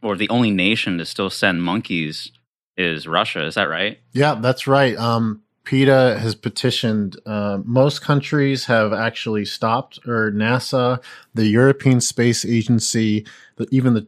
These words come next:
Speaker 2: the Chinese National Space Administration have all, uh, decided to stop using primates. Recently, of course, they sent the squids,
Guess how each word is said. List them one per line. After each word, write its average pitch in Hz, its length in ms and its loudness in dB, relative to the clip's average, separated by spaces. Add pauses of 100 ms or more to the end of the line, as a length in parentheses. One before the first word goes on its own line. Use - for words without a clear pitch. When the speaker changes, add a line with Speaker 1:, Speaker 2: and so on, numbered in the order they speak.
Speaker 2:
the 110 80 -10
Chinese 127 880 0
National 120 420 0
Space 120 440 -2
Administration 113 960 -2 (400)
have 113 220 -2
all, 117 460 4
uh, 110 380 0 (600)
decided 113 400 0
to - 60 -10
stop 104 320 0
using 104 220 -4
primates. 165 720 0 (600)
Recently, 117 500 -4
of 107 120 -8
course, 113 320 -2
they 107 180 -4
sent 101 340 -6
the 98 180 -4
squids, 135 680 0